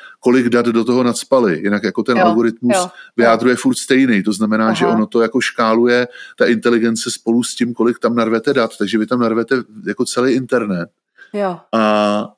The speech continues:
Speaker 1: co to jako bude dělat? Bude nás to s prominutím oblbovat, jo? Co ono to bude dělat? Vy budete unešený tím, jak se bavíte s nejchytřejší entitou, protože vám umí odpovědět smysluplně na jakoukoliv otázku, ale absolutně nevíte,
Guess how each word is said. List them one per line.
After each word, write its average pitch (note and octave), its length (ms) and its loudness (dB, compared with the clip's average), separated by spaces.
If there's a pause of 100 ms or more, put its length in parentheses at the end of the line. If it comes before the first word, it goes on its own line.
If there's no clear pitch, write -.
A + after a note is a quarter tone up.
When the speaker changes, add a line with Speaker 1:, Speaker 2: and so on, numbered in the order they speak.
Speaker 1:
co - 140 -4
to E3 120 2
jako C#3 200 0
bude A2 220 2
dělat? F2+ 300 0
Bude G#2 200 0
nás A#2 300 -2
to B2+ 380 -2 (300)
s - 60 -10
prominutím B2+ 560 0
oblbovat, A2 580 2 (180)
jo? A2 160 0
Co B2 180 -2
ono C3 120 0
to C#3 100 -2
bude C3+ 200 0
dělat? B2 280 0
Vy A#2+ 120 2
budete A#2 300 0
unešený C3 640 0
tím, B2 280 0 (380)
jak G2+ 120 -2
se C3+ 120 0
bavíte A#2+ 540 0
s G#2 100 -6
nejchytřejší A#2+ 600 -2
entitou, B2 480 0
protože A2+ 340 -2
vám B2 160 0
umí B2+ 220 -2
odpovědět B2 640 0
smysluplně B2 640 -2
na B2+ 60 2
jakoukoliv A#2+ 500 -2
otázku, G#2+ 800 -4 (640)
ale G#2+ 140 0
absolutně A#2 520 0
nevíte, A#2+ 760 0